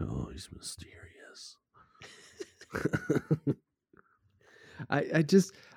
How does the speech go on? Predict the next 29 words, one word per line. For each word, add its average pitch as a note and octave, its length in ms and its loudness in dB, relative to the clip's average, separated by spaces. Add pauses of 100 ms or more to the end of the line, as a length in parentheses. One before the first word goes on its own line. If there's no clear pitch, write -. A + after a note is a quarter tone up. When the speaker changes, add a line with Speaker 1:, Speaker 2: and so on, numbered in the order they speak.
Speaker 2:
I A#2+ 60 6
don't F#3+ 200 12
remember C#3 400 12
that G2+ 320 4
particular A2 720 4
Squarespace A#2 580 4
commercial. D3 340 2
I A#2 40 4
just C3 200 0
remember A2+ 380 6
them G#2 200 4
coming G#2 580 4 (480)
onto A2 360 4
the A2 100 0
scene. G2+ 500 2
And A2 180 6
then, G#2+ 180 6
like, A2 280 0
this A2+ 280 4
is C3 160 6
the A2+ 100 12
one G#2+ 500 6 (640)
that G#2+ 180 4 (480)
every A#2 380 10
list G#2+ 420 8
that G#2 240 8
I G#2 100 8
looked G#2 340 6
up A2 180 2